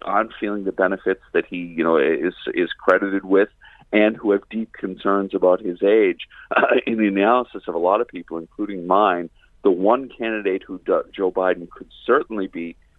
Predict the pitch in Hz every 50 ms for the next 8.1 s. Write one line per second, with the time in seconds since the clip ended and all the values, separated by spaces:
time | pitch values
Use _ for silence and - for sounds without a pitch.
0 | _ _ - 90 90 - - 95 92 87 - 98 92 90 87 85 82 82 _ -
1 | - - 107 101 78 - - - _ - - - _ - 85 85 82 - - 98
2 | 98 - - 120 113 - 110 104 - 117 113 110 107 101 92 - - - 160 156
3 | - - 135 123 - 113 110 110 110 110 - - - 117 117 113 - 101 98 -
4 | 98 92 87 87 85 - - - 90 87 87 87 - 92 95 98 107 101 104 104
5 | 95 92 90 90 90 90 90 - - 90 85 - 95 95 98 95 90 - 76 -
6 | 90 87 85 78 - 73 73 78 85 87 - - - - _ 98 95 90 - 104
7 | 98 98 95 95 98 - 92 92 92 - 90 85 - 98 101 104 104 90 90 -
8 | -